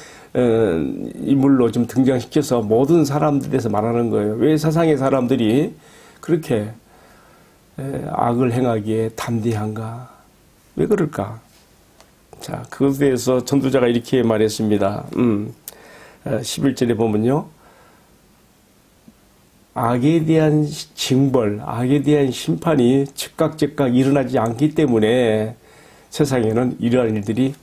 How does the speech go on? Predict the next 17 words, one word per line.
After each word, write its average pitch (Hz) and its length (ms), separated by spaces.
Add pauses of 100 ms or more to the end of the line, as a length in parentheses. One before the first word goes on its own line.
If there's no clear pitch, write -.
(200)
많다는 110 540
것이죠. 110 680 (540)
에, 113 60 (260)
우리가 131 360
바라보는 127 480
세상은 131 440 (680)
정말 127 360
권성 147 600
진화-, 139 320
에, 127 260
징악이라고 123 1160
이렇게 151 400
참, 151 300 (640)
에, 127 260
인간들의 123 640
모든 117 380
것들을 120 760